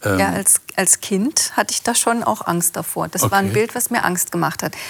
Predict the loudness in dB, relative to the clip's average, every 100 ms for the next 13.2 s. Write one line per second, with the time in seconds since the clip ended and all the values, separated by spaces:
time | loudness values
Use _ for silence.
0 | -14 -2 2 4 4 2 2 2 2 0
1 | 0 -2 0 0 -2 -2 -2 0 0 -2
2 | -2 0 2 2 0 0 -4 -2 0 2
3 | 4 4 4 4 0 -2 -10 -6 0 2
4 | 4 4 4 2 -2 0 2 4 4 2
5 | 0 0 0 2 2 2 2 0 0 2
6 | 2 4 2 0 2 2 4 4 6 6
7 | 4 4 2 0 2 2 2 -2 -18 -18
8 | -12 -8 -2 2 4 4 2 -2 0 4
9 | 4 4 2 2 -2 -2 0 0 0 0
10 | 2 0 -2 -2 0 0 -2 -6 -2 2
11 | 2 2 2 2 2 4 4 4 2 0
12 | 2 2 2 2 2 4 2 4 4 4
13 | 2 0